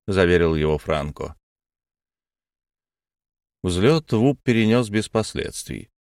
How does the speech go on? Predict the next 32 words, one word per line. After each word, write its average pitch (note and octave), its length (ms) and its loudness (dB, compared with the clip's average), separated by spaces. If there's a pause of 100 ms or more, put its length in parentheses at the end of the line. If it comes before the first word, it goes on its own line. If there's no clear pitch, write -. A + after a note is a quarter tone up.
(100)
Уснул D3 340 0
мёртвым A#2+ 460 2
сном A#2 420 2
в - 60 -18
корабельном F#2+ 580 0
трюме. F#2 440 -6 (680)
Когда D#2 320 -2
корабль D#2+ 460 0
вышел D#2 480 -2
в - 80 -6
открытый E2+ 460 -2
космос - 500 -2 (120)
и A2 80 -2
всё A2 200 0
пошло G2+ 360 0
своим F#2+ 360 0
чередом, F#2 460 2
капитан A#2+ 500 -2
Франко A#2 460 0
велел A2 400 0
своим G#2 320 0
доставить F2+ 640 0
вуба F2 340 2
наверх, E2+ 540 -4
чтобы, D2+ 320 -6
наконец, E2 560 -2
разобраться, G#2+ 840 0 (280)
что - 260 2
он G#2 120 2
за G2+ 200 2
зверь D#2 280 -2
такой. D#2+ 460 -6